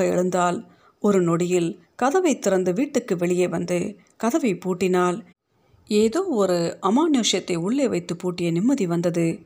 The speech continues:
இருந்தும் பயம் முழுதாக விலகவில்லை. மின் விளக்குகள் வரிசையில் காரிடார் பிரகாசமாக இருந்தாலும் தனிமை அவளை லிஃப்டில் ஏற தடுத்தது.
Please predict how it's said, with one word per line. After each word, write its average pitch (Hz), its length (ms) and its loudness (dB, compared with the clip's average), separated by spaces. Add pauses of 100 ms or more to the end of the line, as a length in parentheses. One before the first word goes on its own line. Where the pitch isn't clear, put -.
(440)
இருந்தும் 180 480 -2 (300)
பயம் 262 300 0
முழுதாக 220 460 0
விலகவில்லை. 170 600 0 (1120)
மின் 285 240 4
விளக்குகள் 180 600 0
வரிசையில் 160 580 -2 (400)
காரிடார் 226 640 2
பிரகாசமாக 202 760 -2
இருந்தாலும் 170 600 0 (380)
தனிமை 285 460 4
அவளை 170 340 0 (340)
லிஃப்டில் 277 480 -2
ஏற 175 220 2
தடுத்தது. 170 520 -2